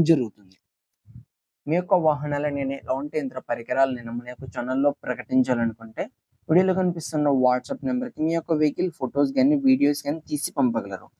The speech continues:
Only WhatsApp మాత్రమే చేయండి, ఫోన్ కాల్ మాత్రం చేయకండి. కింద డిస్క్రిప్షన్‌లో మన యొక్క WhatsApp ఛానల్ లింక్ అనేది ఉంది, జాయిన్ అవ్వండి. ఈరోజు మీకోసం డిస్క్ రోటావేటర్ అమ్మకానికి కలదు. దీని యొక్క కంపెనీ చూసుకున్నట్టయితే శక్తిమాన్ కంపెనీ.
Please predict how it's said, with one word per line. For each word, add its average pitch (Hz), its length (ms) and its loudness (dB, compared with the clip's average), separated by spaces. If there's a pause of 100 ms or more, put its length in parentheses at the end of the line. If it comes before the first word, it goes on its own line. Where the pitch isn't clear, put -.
(520)
Only 160 320 6
WhatsApp 151 320 2
మాత్రమే 151 360 -2
చేయండి, 147 340 -4
ఫోన్ 147 180 0
కాల్ 147 160 4
మాత్రం 143 380 -2
చేయకండి. 117 480 -4 (420)
కింద 170 200 4
డిస్క్రిప్షన్‌లో 170 520 -2
మన 156 140 2
యొక్క 156 280 0
WhatsApp 143 380 0
ఛానల్ 151 260 0
లింక్ 139 220 -2
అనేది 135 200 2
ఉంది, 156 180 2 (120)
జాయిన్ 131 240 4
అవ్వండి. 101 260 -18 (960)
ఈరోజు 147 300 4
మీకోసం 151 640 -2 (760)
డిస్క్ 147 340 2
రోటావేటర్ 151 500 2
అమ్మకానికి 135 460 2
కలదు. 127 240 -6 (500)
దీని 143 180 6
యొక్క 151 180 0 (100)
కంపెనీ 147 360 2
చూసుకున్నట్టయితే 156 640 0
శక్తిమాన్ 147 560 2
కంపెనీ. 131 420 2